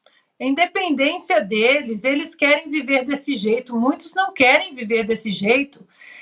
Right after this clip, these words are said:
É um estado, ah, muito triste, né? É uma falsa humanidade, é um falso amor. E outro ponto que é preciso sim falar de Estados Unidos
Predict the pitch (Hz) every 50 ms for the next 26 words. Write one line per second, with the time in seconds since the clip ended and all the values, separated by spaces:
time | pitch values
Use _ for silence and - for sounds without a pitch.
0 | - - - _ - 208 220 233 240 254 262 269 294 285 277 285 277 - - -
1 | - 254 226 226 226 214 202 196 226 226 226 220 208 208 - - - - 233 226
2 | 220 226 220 220 214 214 226 226 214 254 330 403 427 453 415 - 302 285 311 381
3 | 381 - - - - - - _ - 262 277 320 - - _ - 233 240 226 233
4 | 214 - - - - 254 254 285 320 349 349 - - - 269 240 226 208 202 202
5 | _ _ _ _ _ _ _ _ _ - 285 277 277 269 262 247 233 190 196 214
6 | 214 220 233 254 247 - - 285 277 - _ - _ _ _ 262 269 269 277 269
7 | - - 277 269 277 294 294 - - 302 262 233 214 220 226 233 262 277 302 294
8 | - _ _ - - - - - _ _ - 285 277 277 277 302 320 320 - 330
9 | - - 294 277 262 254 233 214 - - 196 185 180 - _ _ _ _ _ _
10 | _ _ _ - - - _ - 262 262 262 262 277 269 - - 294 311 311 320
11 | 359 - - - 349 349 339 - 269 247 247 254 247 220 240 226 - - 233 233
12 | 226 202 196 202 208 208 226 269 349 381 277 226 220 - -